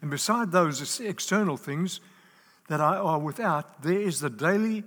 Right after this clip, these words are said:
inescapable pressure of my care and anxiety for all the churches." That's in two Corinthians eleven twenty-eight. Pressure increases. Paul knew it.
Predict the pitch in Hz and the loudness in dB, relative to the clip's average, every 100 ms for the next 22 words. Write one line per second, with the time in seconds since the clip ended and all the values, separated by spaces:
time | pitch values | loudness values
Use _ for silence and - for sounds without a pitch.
0 | - - 208 202 - 208 214 208 175 175 | -8 0 2 4 0 2 2 2 0 -2
1 | - 185 - 165 165 143 151 143 - 196 | -2 -4 -2 -4 -4 -2 -2 -2 -2 -2
2 | 214 147 143 117 165 180 147 143 170 - | -2 -4 -6 -4 -2 0 -2 -8 -8 -4
3 | 175 190 196 190 185 220 240 - 113 - | -2 0 2 0 -2 -4 -6 -8 -12 -12
4 | - _ _ _ _ _ - 151 - 151 | -16 _ _ _ _ _ -10 -8 -6 -6
5 | 190 180 160 151 156 131 151 202 156 160 | -4 -4 -6 -6 -8 -8 -8 -6 -4 -6
6 | 143 117 160 156 160 123 - - _ _ | -8 -10 -8 -6 -4 -6 -10 -20 _ _
7 | _ _ _ _ _ - - 226 190 208 | _ _ _ _ _ -4 2 2 2 0
8 | 190 175 170 156 - 98 - - - - | 0 0 -2 -4 -6 -12 -14 -16 -12 0
9 | 208 208 196 143 117 - | 4 6 6 4 0 -14